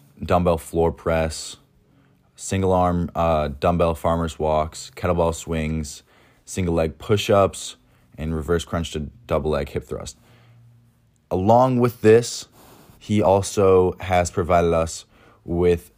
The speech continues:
a very, very specific Cressy Sports Performance warm-up. So we go down all the foam rolling, and we start that off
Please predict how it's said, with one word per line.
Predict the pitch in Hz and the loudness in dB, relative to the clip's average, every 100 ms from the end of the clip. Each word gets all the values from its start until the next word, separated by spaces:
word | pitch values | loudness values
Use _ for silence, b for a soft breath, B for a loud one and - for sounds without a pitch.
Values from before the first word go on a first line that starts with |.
| _ | _
a | 85 85 | -6 -4
very, | 71 71 101 104 104 101 95 95 90 - _ _ _ _ _ _ _ _ - | -6 -4 0 2 2 0 0 -2 -4 -12 _ _ _ _ _ _ _ _ -12
very | 87 78 95 95 95 | -10 -2 0 2 -2
specific | - 92 - 73 - | -4 -6 -6 -6 -8
Cressy | - 82 - | -4 -4 -4
Sports | 80 - 80 | -8 -6 -6
Performance | - - 80 80 78 - b b b b _ _ _ _ _ - | -8 -8 -6 -4 -8 -12 b b b b _ _ _ _ _ -8
warm-up. | 92 87 80 50 - _ _ _ _ _ _ - | -2 -2 -2 -6 -14 _ _ _ _ _ _ -16
So | - 98 | 0 2
we | 90 87 - _ | 2 -2 -8 _
go | - 113 | 4 4
down | 110 107 104 101 - | 6 4 4 2 0
all | 90 101 | 4 4
the | 101 | 4
foam | - 90 90 87 | 0 0 2 4
rolling, | 85 82 82 80 80 - b b b b _ _ - | 4 6 4 0 -4 -12 b b b b _ _ -2
and | 92 | 0
we | 87 | 0
start | - 104 101 | 4 4 6
that | 98 | 6
off | 92 90 87 | 6 4 2